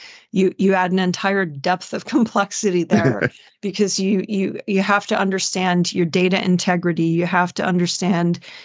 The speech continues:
Speaker 1: you know, how to, how to manage the different kinds of data and, um, and how to manage your update cycle and all sorts of tricky things. But F D A has been very active in
Speaker 2: Mm-hmm.
Speaker 1: having conversations with industry about that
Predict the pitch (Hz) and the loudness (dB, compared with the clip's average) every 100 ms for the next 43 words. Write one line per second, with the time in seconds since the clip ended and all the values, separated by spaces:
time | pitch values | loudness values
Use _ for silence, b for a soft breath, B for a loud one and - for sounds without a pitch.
0 | B - 175 160 160 - 170 185 180 170 | B -2 0 2 -2 -4 -2 2 2 2
1 | - - 190 180 170 175 180 180 175 - | -2 -2 0 2 2 4 4 4 2 0
2 | 165 180 - - - 180 185 180 165 - | 0 2 0 -4 0 4 4 2 0 2
3 | 165 165 165 160 156 B B B - 165 | 2 2 2 0 -4 B B B -4 -2
4 | 160 156 - - 175 160 156 156 226 - | 0 -2 -4 -2 0 0 -2 -4 -8 -4
5 | 190 165 175 180 175 170 180 175 170 - | 0 2 2 2 0 2 2 2 0 0
6 | 185 - 160 - 180 175 180 175 165 160 | -2 -2 -4 -2 0 0 0 0 0 -2
7 | 175 - 196 196 160 143 - - 170 170 | -2 0 0 0 -6 -4 -4 -2 -2 -2
8 | 170 - 180 - 196 - - 220 - 240 | -4 -4 -6 -2 -2 0 -2 -2 0 0
9 | 240 202 175 - 175 170 170 175 185 302 | 2 0 -2 -2 -2 0 0 0 -2 -4
10 | 156 - - 214 - 220 - B B B | -6 -6 -4 -4 -4 -10 -18 B B B
11 | - 185 175 175 _ - 202 202 185 175 | 2 4 2 -2 _ -10 -2 0 0 -2
12 | - 202 196 185 - 220 - 254 254 - | 0 0 0 0 0 0 -2 -4 -6 -2
13 | 214 226 - _ - 220 220 - 226 220 | -2 -2 -6 _ 2 4 4 2 2 2
14 | 190 202 - 208 202 - | 2 0 0 2 2 0